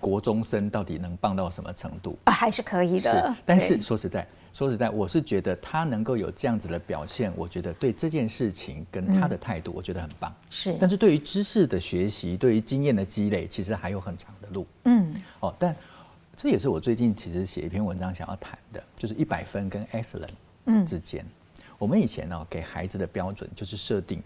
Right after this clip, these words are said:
Speaker 1: 一百分。
Speaker 2: 嗯。
Speaker 1: 好，所以你永远，除非你一百分，不然你永远
Speaker 2: 没有满分。
Speaker 1: 不好。
Speaker 2: 对。
Speaker 1: 永远不好，因为
Speaker 2: 嗯。
Speaker 1: 这个就是标准，
Speaker 2: 对，
Speaker 1: 标准不是中间，
Speaker 2: 对。
Speaker 1: 而是这个一百分。
Speaker 2: 嗯，嗯，嗯。
Speaker 1: 可是我在国外念书的时候，我发现我的老师很好笑，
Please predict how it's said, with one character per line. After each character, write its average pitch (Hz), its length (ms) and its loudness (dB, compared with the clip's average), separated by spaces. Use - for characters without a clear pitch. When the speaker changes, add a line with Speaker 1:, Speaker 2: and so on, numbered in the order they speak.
Speaker 1:
一 - 80 -2
百 - 180 -10
分。 - 280 -14
Speaker 2:
嗯。 202 220 6
Speaker 1:
好， - 140 -20
所 214 100 2
以 190 120 6
你 135 100 2
永 143 180 10
远， 131 220 10
除 151 120 2
非 320 140 6
你 220 100 8
一 151 60 10
百 101 160 6
分， 135 220 6
不 180 100 6
然 156 180 4
你 101 120 4
永 107 180 4
远 90 160 2
Speaker 2:
没 214 160 8
有 262 80 10
满 254 120 6
分。 - 80 -2
Speaker 1:
不 202 100 12
好。 190 280 8
Speaker 2:
对。 - 280 2
Speaker 1:
永 156 140 8
远 143 120 8
不 147 120 8
好， 113 160 4
因 170 60 8
为 185 60 8
Speaker 2:
嗯。 175 240 2
Speaker 1:
这 202 140 12
个 139 80 12
就 117 140 6
是 113 80 8
标 98 200 6
准， 90 180 -2
Speaker 2:
对， 151 120 4
Speaker 1:
标 143 80 10
准 123 140 8
不 104 140 2
是 117 140 2
中 98 240 2
间， 98 160 4
Speaker 2:
对。 104 60 6
Speaker 1:
而 95 40 6
是 104 140 2
这 95 140 4
个 92 60 -2
一 - 60 0
百 - 180 -4
分。 - 160 -12
Speaker 2:
嗯， - 100 -20
嗯， - 60 -18
嗯。 - 260 -20
Speaker 1:
可 165 80 0
是 233 60 2
我 226 140 4
在 156 180 -2
国 101 140 -2
外 123 120 2
念 120 200 2
书 101 160 -6
的 87 100 -4
时 90 160 -8
候， 92 140 -6
我 87 40 -6
发 113 140 -2
现 127 100 -2
我 87 120 -2
的 92 40 -8
老 85 140 -8
师 101 140 -2
很 92 140 -4
好 87 140 -8
笑， 80 240 -6